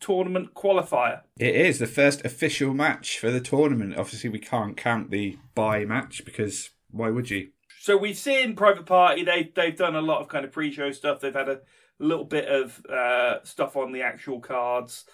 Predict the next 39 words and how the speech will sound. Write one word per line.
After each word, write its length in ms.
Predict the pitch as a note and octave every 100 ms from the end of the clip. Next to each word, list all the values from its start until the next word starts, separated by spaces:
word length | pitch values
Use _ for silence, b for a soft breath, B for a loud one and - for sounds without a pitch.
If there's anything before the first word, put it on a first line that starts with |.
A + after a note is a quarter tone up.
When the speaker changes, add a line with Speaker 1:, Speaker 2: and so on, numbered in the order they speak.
| b
Speaker 2:
Mm-hmm. 340 | G2+ A#2 B2+
Speaker 1:
Um, 400 | A#2 A#2+ A#2+ A#2 A#2
we 160 | D#3 D3
obviously 400 | C#3+ - - C#3
know 180 | C3+ C3
the 120 | B2+
Young 280 | C3+ C#3 C3+
Bucks. 580 | C#3+ C3+ - - - - b b b -
We 140 | G3
have 200 | G3 G3+
a 100 | F#3+
few 240 | F3+ A#3+
tag 260 | A#3 G#3+ G3+
teams 220 | G3+ F3+
at 160 | D#3+ D#3+
ringside, 500 | E3+ D#3+ - G3+ G#3
including 580 | D#3+ D#3 E3+ E3 D#3 -
S 200 | D#3 -
C 180 | - G3
U 440 | F3+ G#3 B3+ - b b b -
and 1080 | D3+ D3+ D3 C#3+ C#3+ C#3+ C#3 C#3 C#3 C3+ - _ -
Hybrid 460 | D#3+ D#3 D3+ C#3+
two. 440 | - C#3+ D3 A3+ C#4 -
Speaker 2:
S 180 | D3 -
C 180 | D#3
U 320 | C#3+ C#3+ D3+ -
and 140 | C#3+
the 60 | B2
Hybrid 460 | D3+ C#3+ C#3+ C#3+
two. 320 | C#3+ E3 G#2+ - -
Speaker 1:
Oh, 200 | D3+ D#3
that's 200 | C#3+ D3+
good. 340 | - D#3+ C3+ - _
Speaker 2:
Thank 200 | - G#2
you, 180 | G2 F#2+ _
thank 140 | G2 -
you. 80 | -
Speaker 1:
That's 240 | C#3+ -
good. 280 | - C3